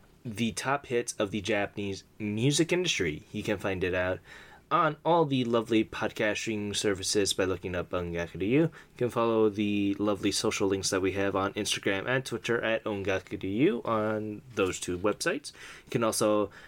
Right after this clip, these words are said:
see the latest news from the Japanese music industry at ongakuryu dot com. We have a couple of neat little tidbits there that I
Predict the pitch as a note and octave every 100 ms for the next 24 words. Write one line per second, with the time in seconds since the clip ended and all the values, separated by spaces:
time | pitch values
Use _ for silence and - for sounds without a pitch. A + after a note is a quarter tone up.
0 | - - - - - - F3+ F3 - -
1 | - A#2+ C3 B2 C#3 D3+ D3 C#3+ - A#2
2 | B2 B2 A#2+ - - A#2 A2 A#2 A2 G2
3 | A#2 G#2+ G2+ A2 G2+ G#2+ G#2 F#2+ F#2 -
4 | A#2 A2+ A2+ - B2 D3+ G3+ - - -
5 | - G2+ F#2+ - A2+ A2 A2+ G2+ G#2 G2+
6 | F#2+ F2 A2 - - D3+ F#3+ A#3 B2+ A2
7 | G#2+ F#2+ G2+ F#2+ F2+ F#2+ F2+ - A2 A2+
8 | - G2+ G2 F#2+ - A2 C#3 G3+ - C3
9 | C#3 C3 A#2+ - - B2 B2 - - A2
10 | A2 A2 - - - - G2+ G2+ F#2+ G2+
11 | G#2 G#2+ G#2